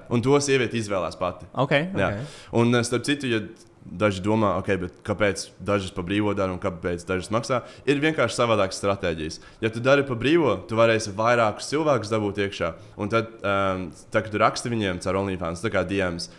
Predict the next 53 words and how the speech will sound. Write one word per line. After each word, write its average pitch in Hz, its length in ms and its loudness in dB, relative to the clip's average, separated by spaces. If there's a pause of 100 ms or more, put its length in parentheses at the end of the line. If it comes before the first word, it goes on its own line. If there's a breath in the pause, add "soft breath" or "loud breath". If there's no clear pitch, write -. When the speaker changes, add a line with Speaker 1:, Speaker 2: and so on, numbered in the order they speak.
(220 loud breath)
Speaker 1:
tur 127 180 4
tu 120 160 -6
pārdod 107 460 2
bildes 104 380 0
un 98 60 -6
video, 113 280 0
un 92 60 -6
tas, 107 240 -2
kā 98 160 -2
tu 85 140 -6
taisi 82 240 -4
naudu. 65 240 -8 (120)
Speaker 2:
Mm. 131 220 0
Speaker 1:
Tā 113 140 2
kā 110 180 4
volume 104 400 2
game. 85 240 -4
Tur 101 140 0
ir 104 60 0
vairāk 110 320 4
Speaker 2:
Mm. 123 40 -4
Speaker 1:
cilvēku, 139 400 4
varēs 110 300 2
vairāk 101 260 2
pārdot. 98 360 2 (420 loud breath)
Kas 113 200 0
ir 110 60 0
slikti, 160 400 0 (100)
ir, 107 80 4
eh, 95 120 4 (320 loud breath)
jo 104 140 0
ir 110 100 4
vairāk 113 380 2
cilvēku, 135 440 4
jo 107 80 2
vairāk 110 300 6
cilvēku 110 240 2
tērē 107 240 4
laiku, 110 340 4
vienkārši 104 480 0
viņi 95 80 -6
subscribe 110 480 2
pa 104 60 0
brīvu, 120 320 4
bet 101 120 -4
viņi 107 160 -4
fucking 101 240 -2
nemaksās 92 440 -4
neko. 80 260 -12 (240)
Speaker 2:
Ok. 156 280 0 (200)
Speaker 1:
Un 117 80 0
otrādāk 127 520 4
ir, 95 120 0